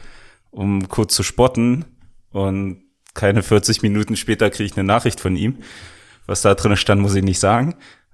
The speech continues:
Äh, wir planen jetzt schon so ein bisschen gemeinsam unseren Urlaub. Äh, eine Kreuzfahrt wird favorisiert. Mal gucken. Ähm,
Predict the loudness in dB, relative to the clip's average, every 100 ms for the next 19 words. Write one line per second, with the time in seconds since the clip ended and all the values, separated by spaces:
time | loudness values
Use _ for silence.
0 | -6 0 2 2 0 2 2 2 2 0
1 | 0 0 0 0 2 2 4 4 4 4
2 | 2 2 2 4 6 4 4 -6 -14 -20
3 | -12 -2 0 2 2 0 2 2 2 4
4 | 4 4 2 2 0 0 2 2 0 0
5 | -2 -4 -20 -14 -4 0 0 0 -4 -8
6 | _ -20 -20 _ 0 4 4